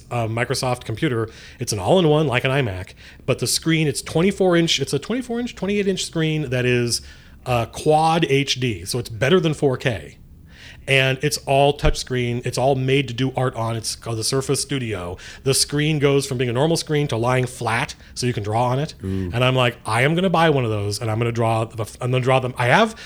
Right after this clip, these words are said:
Speaker 1: I know what the map of my world looks like, but I do not have it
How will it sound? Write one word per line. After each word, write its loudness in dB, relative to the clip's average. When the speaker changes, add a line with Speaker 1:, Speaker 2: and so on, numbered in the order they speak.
Speaker 1:
I 0
know 6
what 4
the 2
map 4
of 4
my 6
world 6
looks 0
like, -6
but -2
I 4
do 0
not 4
have 2
it -2